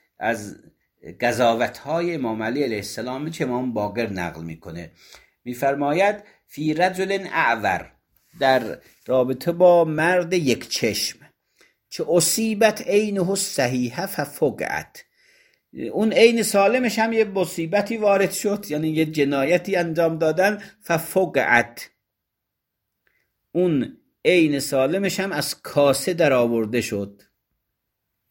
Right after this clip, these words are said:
امام این گونه قضاوت کرد. فقضا، ببین، قضا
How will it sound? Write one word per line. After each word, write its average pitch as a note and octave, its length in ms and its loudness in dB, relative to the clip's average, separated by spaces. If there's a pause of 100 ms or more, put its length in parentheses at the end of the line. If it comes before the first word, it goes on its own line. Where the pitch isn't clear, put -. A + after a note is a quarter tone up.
(840)
امام F3+ 600 2 (200)
این A2+ 200 -6
گونه G2 280 -4
قضاوت D2+ 640 -8
کرد. - 420 -16
فقضا، D#3+ 920 0 (240)
ببین، D3 320 -6 (280)
قضا G#3 840 2